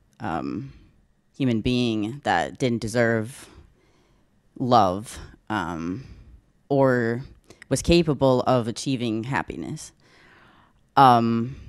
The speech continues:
so of course you're gonna go to desperate measures like surgical interventions. So I would say,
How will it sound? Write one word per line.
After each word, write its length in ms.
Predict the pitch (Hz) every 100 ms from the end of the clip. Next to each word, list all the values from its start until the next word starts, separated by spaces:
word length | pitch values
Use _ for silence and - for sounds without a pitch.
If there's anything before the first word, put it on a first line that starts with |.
| - - -
so 160 | -
of 80 | 131
course 240 | 147 139
you're 80 | 135
gonna 200 | 127 123
go 120 | 117
to 80 | 113
desperate 440 | 110 120 117 127 98
measures 520 | 113 92 101 - - _ _ _ _ _ _
like 280 | - - 80
surgical 580 | - 127 - - 82 95
interventions. 880 | - 131 123 123 127 - 165 170 - - - - - _ _ - - _ -
So 220 | - 151
I 100 | 143
would 160 | 139
say, 560 | 127 - 160 147 135 131